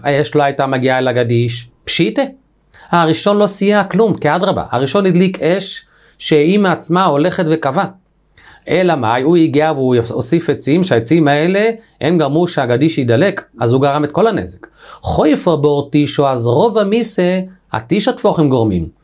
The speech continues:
הטפח הנוסף רק מסיים את הדבר. ממילא אז שייך להגדיר זאת כהכשרתי מקצת נזקוי. אבל כאן זה הכשרתי כל הנזק. אלא דבלאו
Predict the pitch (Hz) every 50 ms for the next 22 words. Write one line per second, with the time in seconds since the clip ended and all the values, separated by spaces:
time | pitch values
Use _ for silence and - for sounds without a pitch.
0 | _ _ _ _ _ - - - - 123 143 - - 170 - 180 185 185 185 240
1 | 233 214 202 - 175 196 190 - 190 185 - 175 175 214 254 269 262 262 180 131
2 | 123 113 104 98 90 78 76 - _ _ - _ _ _ - 85 101 214 240 226
3 | 170 123 113 - - 98 107 123 131 - - 123 123 120 107 104 110 107 - 240
4 | 233 202 165 160 156 156 156 - - 143 123 - - 160 156 151 147 - 147 127
5 | 127 175 180 - - 139 110 - - 117 110 110 - - 90 85 76 - _ _
6 | - - - - 139 120 113 104 - - 135 180 226 240 202 127 127 120 113 -
7 | 208 208 208 208 135 - - 175 208 220 220 220 208 175 170 - - - _ _
8 | _ _ _ _ _ _ _ - 131 151 165 165 147 143 123 120 120 127